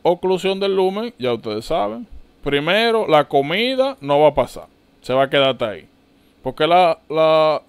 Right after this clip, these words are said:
superior mesenteric artery va a estar comprimiendo. Eso es lo primero.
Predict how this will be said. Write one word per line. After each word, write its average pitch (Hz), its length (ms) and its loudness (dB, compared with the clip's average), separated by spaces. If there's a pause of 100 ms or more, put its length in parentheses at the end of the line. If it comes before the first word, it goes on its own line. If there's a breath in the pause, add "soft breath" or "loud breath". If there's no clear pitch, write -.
(140)
superior 170 420 -2
mesenteric 175 440 -2
artery 170 280 -2
va 160 100 -4
a - 20 -6
estar 120 220 -6
comprimiendo. 135 720 -10 (3250)
Eso 139 220 -4
es 156 40 2
lo 147 120 0
primero. 113 500 -10